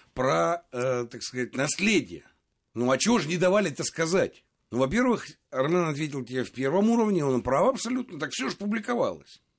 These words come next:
Неважно, ну, как бы, оно же все публиковалось. И второе, вот сегодня пришло время, и где мыслительные глыбы? Ну, где навороченное, произведенное,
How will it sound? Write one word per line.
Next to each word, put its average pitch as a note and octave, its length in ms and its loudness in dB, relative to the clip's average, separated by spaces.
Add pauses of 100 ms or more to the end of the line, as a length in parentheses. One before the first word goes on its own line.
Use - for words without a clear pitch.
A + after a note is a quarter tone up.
Неважно, B2 480 -2
ну, F#2 260 -10
как E2 160 -20
бы, F2+ 140 -20
оно D3+ 160 -6
же F3+ 80 -8
все A3+ 180 -4
публиковалось. F3+ 760 -10 (360)
И A#2 80 -10
второе, F3 340 0
вот C3+ 180 0
сегодня F#3 340 0
пришло D#3+ 300 -4
время, C#3 260 2
и D#3+ 240 -6
где C3 500 -2 (500)
мыслительные B2+ 680 -2
глыбы? C3 400 -2 (420)
Ну, A2+ 120 -4
где A2+ 580 0 (120)
навороченное, A#2 720 -2
произведенное, B2 880 -4